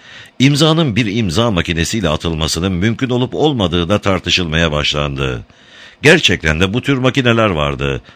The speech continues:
Basında bu makinelerin fotoğrafları, neler yapabildikleri örnek resimleriyle yayınlanmaya başlandı. Bu makinelerin keçe kalem ile daha sağlıklı sonuçlar verdiği de biliniyordu.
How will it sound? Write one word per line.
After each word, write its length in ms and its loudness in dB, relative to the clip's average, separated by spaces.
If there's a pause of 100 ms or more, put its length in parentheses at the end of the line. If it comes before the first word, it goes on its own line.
(100)
Basında 460 0
bu 80 0
makinelerin 560 -2
fotoğrafları, 840 -2 (260)
neler 300 2
yapabildikleri 840 0
örnek 440 0
resimleriyle 580 0
yayınlanmaya 760 0
başlandı. 720 -4 (600)
Bu 140 2
makinelerin 600 0
keçe 320 2
kalem 320 0
ile 220 -2
daha 200 4
sağlıklı 460 -2
sonuçlar 540 -2
verdiği 400 0
de 160 2
biliniyordu. 840 -2